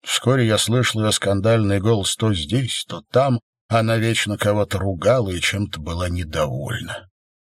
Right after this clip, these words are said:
Однажды я подвозил её в город и узнал, что на самом деле она тихая, вдумчивая женщина.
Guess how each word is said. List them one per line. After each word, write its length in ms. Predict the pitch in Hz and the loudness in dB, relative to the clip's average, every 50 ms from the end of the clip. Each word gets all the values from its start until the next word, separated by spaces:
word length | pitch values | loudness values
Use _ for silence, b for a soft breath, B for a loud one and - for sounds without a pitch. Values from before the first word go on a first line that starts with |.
| _ | _
Однажды 540 | - - 104 95 85 98 101 101 85 90 101 | -2 0 0 0 2 2 2 2 2 2 0
я 100 | 101 98 | 0 0
подвозил 640 | - 98 92 87 90 95 98 90 87 101 98 98 98 | 0 -2 -2 -2 0 0 0 0 0 0 0 0 0
её 200 | 92 92 92 85 | 0 -2 -2 -4
в 100 | 85 82 | -4 -2
город 480 | 85 120 131 123 104 87 80 - - _ _ _ _ _ _ | 0 2 2 4 2 0 -2 -4 -8 _ _ _ _ _ _
и 100 | - 98 104 | -2 0 2
узнал, 360 | 107 107 95 104 127 123 120 | 2 2 4 4 4 4 4
что 220 | - - 117 110 | 2 2 2 2
на 160 | 110 110 113 | 4 4 4
самом 380 | 110 - - 143 139 135 120 107 | 2 2 2 2 2 4 4 2
деле 260 | 101 123 139 135 120 | 4 2 4 4 4
она 240 | 117 113 110 110 104 | 4 4 4 2 2
тихая, 540 | - - 147 175 240 - - - 107 98 95 | 0 -2 -2 -2 -2 -2 -2 0 0 2 2
вдумчивая 720 | 95 98 98 127 147 151 127 - - 127 123 131 135 135 | 2 2 2 2 2 2 0 0 0 0 0 0 0 -2
женщина. 680 | 131 135 147 - - 120 - - - - 123 - - | -2 -4 -6 -6 -4 -4 -2 -2 -2 -4 -6 -8 -10